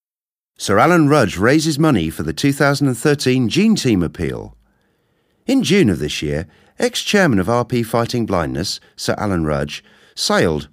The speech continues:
to raise money for R P Fighting Blindness's Gene Team appeal. He lined up among sixteen thousand sailors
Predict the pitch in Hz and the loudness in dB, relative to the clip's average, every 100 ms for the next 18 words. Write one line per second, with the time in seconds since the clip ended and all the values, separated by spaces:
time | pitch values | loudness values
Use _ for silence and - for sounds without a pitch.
0 | - 76 76 135 151 110 110 107 - - | -14 -6 -2 0 0 0 0 -2 -4 -6
1 | 104 135 139 127 127 127 117 107 107 104 | -4 -4 -4 -4 -2 -2 -4 -4 -2 -2
2 | 104 117 107 - _ - 131 147 113 - | -4 -6 -6 -10 _ -2 2 4 2 0
3 | 82 71 69 76 64 58 53 _ _ _ | -2 -2 -4 -8 -8 -8 -14 _ _ _
4 | _ _ _ _ _ _ _ _ _ _ | _ _ _ _ _ _ _ _ _ _
5 | _ - 214 208 185 143 110 95 78 76 | _ -4 0 2 4 2 0 -2 -4 -2
6 | 73 - - - 151 151 147 139 143 143 | -4 -6 -4 -2 0 0 -2 -2 -2 -2
7 | 131 135 92 65 64 - | -2 -2 -2 -4 -6 -8